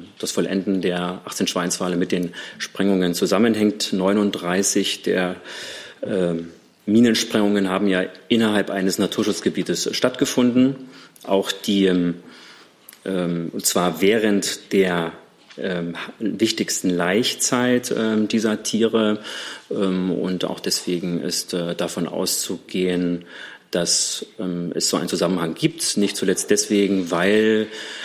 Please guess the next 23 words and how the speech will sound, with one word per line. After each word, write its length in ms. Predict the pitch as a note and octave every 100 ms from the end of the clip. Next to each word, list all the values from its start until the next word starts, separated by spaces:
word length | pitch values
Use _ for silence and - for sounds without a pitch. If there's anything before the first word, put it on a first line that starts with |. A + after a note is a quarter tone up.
| -
die 80 | G#2+
Sprengungen 380 | - G#2+ G#2+ G2+
in 40 |
einem 120 | G2+
Gebiet 240 | G2+ A2 -
stattgefunden 680 | G2+ G#2 - G2+ G2 G2
haben, 640 | F2+ F#2 F#2+ F#2+ F#2 F#2 F2+
wo 220 | F2+ F2+
die 380 | - F#2+ F2+ F2
Wale 480 | E2+ F2+ F2+ E2+
sich 220 | F2 E2+ -
eben, 280 | F2 D#2+ - - -
ähm, 320 | F#2 E2+ - - -
während 340 | G2+ F#2+ F2+
der 120 | F2+
Laichzeit 500 | F2 F2 - F2 E2+ -
aufhalten. 680 | G#2 C3+ - B2+ B2+ C3 B2+ - - - - - - - -
Ähm, 260 | G#2 G2+
es 120 | G2 -
gibt 140 | -
ja 60 | A2
mittlerweile 460 | A2+ G#2+ G#2 G#2
einen 340 | G2+ G2 F#2+